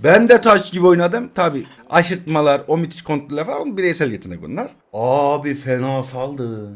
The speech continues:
Çok güzel maçtı. İki showtime'sek abi iki maç yaptı. Yok lan dört silerim. Silerim, bu maçta koymaz bana. Yani maçlar güzel. Silmemeyi hak eden bir performans sergilediğimi biliyorum. Ben de biliyorum.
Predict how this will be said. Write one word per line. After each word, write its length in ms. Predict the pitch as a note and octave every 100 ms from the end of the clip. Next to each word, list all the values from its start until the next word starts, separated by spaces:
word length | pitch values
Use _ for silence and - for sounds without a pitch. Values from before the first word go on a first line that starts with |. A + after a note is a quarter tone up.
| G2+ _
Çok 260 | A3 F#3+ -
güzel 340 | D#3+ E3+ D#3+
maçtı. 600 | D3 B2+ - - F#2 F2 - _ A#2+
İki 140 | -
showtime'sek 560 | F#3 F3 G3 F#3 F3 D#3+
abi 160 | D#3
iki 100 | C#3
maç 140 | D3+ D3+
yaptı. 160 | G#2
Yok 160 | B2+ C#3
lan 160 | G#3+
dört 200 | D#3+ D#3+
silerim. 360 | - D3 D#3+ B2+ - _
Silerim, 380 | - G#3 A#3+ F3
bu 60 |
maçta 320 | E3 F#3 G3 F3
koymaz 440 | D#3+ D3+ D#3+ C3+
bana. 280 | G#2+ D#2+ C#2+ _ - -
Yani 460 | A#2 C#3 D#3+ D3 - _ _
maçlar 560 | G2 D#3+ G#3 - G3+ G3+
güzel. 480 | C3+ B2 D3+ A#2 - _ -
Silmemeyi 520 | A3+ C4 C4+ C#4 C4
hak 200 | A#3+ A#3
eden 240 | B3 C4
bir 60 | B3+
performans 480 | A#3 A3+ A3+ B3 A#3+
sergilediğimi 500 | G#3+ G#3+ G#3+ A#3 A3
biliyorum. 300 | G#3+ G3 D3
Ben 180 | G3+ G#3
de 120 | D#3
biliyorum. 280 | D#3 A#3+